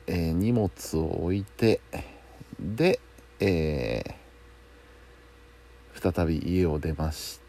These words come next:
て、で、ちょっと電車を使ってね、今回は。原チャリでそのまま行ってもよかったんですけど、結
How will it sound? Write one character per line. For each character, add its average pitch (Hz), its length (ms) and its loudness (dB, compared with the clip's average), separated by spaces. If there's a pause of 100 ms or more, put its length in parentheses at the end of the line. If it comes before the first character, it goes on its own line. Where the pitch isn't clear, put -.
(120)
て、 - 220 4 (1700)
で、 113 180 0
ち - 140 -2
ょ - 20 -2
っ - 20 -4
と - 120 -4
電 165 200 4
車 240 160 2
を 240 40 2
使 - 160 -4
っ 214 60 2
て 226 120 -8
ね、 220 100 0
今 104 240 0
回 76 200 0
は。 52 120 -4 (400)
原 208 200 6
チ 220 140 2
ャ 220 40 8
リ 208 120 4
で 202 200 8 (1160)
そ - 160 -2
の 190 80 6
ま 185 140 4
ま 185 100 6
行 180 100 4
っ - 40 -14 (180)
て 214 80 6
も 151 140 6
よ 139 100 4
か - 140 4
っ - 40 4
た 98 160 0
ん 92 60 4
で 87 100 2
す - 140 -6
け 87 80 0
ど、 82 140 0
結 - 240 -2